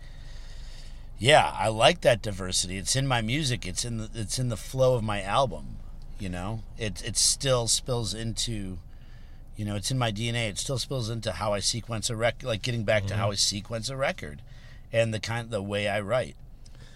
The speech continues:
Speaker 2: When we first started talking tonight, I, I mentioned swagger,
Speaker 1: Mm-hmm.
Speaker 2: which i-, is like nine p-, nine-tenths of the law or whatever the metaphor is. Um, swagger is really important in rock and roll. In the nineties, here in Chicago,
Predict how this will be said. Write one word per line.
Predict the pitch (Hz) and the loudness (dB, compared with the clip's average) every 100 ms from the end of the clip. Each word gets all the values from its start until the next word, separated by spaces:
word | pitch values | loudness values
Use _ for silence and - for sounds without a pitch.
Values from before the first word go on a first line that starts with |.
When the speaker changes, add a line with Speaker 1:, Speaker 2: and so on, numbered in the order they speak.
| - - - | -18 -18 -8
Speaker 2:
When | 127 | 0
we | 131 | 2
first | 160 147 | 2 2
started | 135 107 | 4 4
talking | - 156 - 98 | 4 4 4 0
tonight, | - 95 82 | 0 -2 -2
I, | 95 104 | -2 -2
I | 104 | 0
mentioned | 104 98 - 92 | 2 2 2 2
swagger, | - - 95 82 73 76 - - - - - | 0 0 0 0 -4 -8 -10 -10 -10 -8 -2
Speaker 1:
Mm-hmm. | 113 | 4
Speaker 2:
which | 113 123 | 4 4
i-, | 120 | 2
is | 120 117 110 101 - | 0 -2 -2 -2 0
like | 98 98 | 0 2
nine | 107 110 107 | 4 6 6
p-, | - - 120 | 6 6 2
nine-tenths | 120 113 107 - 107 | 2 2 4 2 2
of | 101 | 0
the | 92 | 0
law | 90 90 90 | 4 4 4
or | |
whatever | 95 110 98 | 2 2 2
the | 92 | 0
metaphor | 95 90 92 | 0 0 0
is. | 78 - - - - | -2 -4 -10 -10 -2
Um, | 98 95 98 | 2 4 4
swagger | - 190 185 | 4 8 8
is | 113 | 6
really | 123 110 | 4 4
important | 101 - 220 113 | 4 4 4 4
in | 92 | 2
rock | 95 87 | 2 2
and | 95 | 2
roll. | 85 82 - - - - - | 2 0 -4 -10 -10 -8 0
In | 151 | 4
the | |
nineties, | 160 185 208 127 113 - - - - - - - - - - - - - | 8 8 8 6 4 2 -2 -10 -10 -10 -10 -10 -10 -10 -10 -10 -12 -6
here | 107 147 | 2 4
in | 135 | 4
Chicago, | - 123 113 107 98 | 4 6 8 8 6